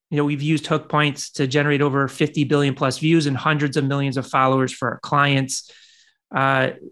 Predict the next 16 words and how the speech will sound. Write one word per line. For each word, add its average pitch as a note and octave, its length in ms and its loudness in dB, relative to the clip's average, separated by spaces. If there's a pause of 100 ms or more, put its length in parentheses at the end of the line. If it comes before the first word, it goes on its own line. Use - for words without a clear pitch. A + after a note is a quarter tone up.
billions D#3 720 2
in, C#3+ 540 -2 (160)
in C#3+ 220 0
revenue C#3 360 2
for C3+ 640 2
our C3 160 0
entertainment C#3+ 580 -2
clients, C#3 460 0
hundreds D#3+ 360 -2
of D3 80 0
millions C3+ 380 0
in C3 140 -2
e-commerce C#3 560 -2
revenue. B2+ 420 -6 (760)
So F#3+ 420 2 (1120)
getting G3 460 2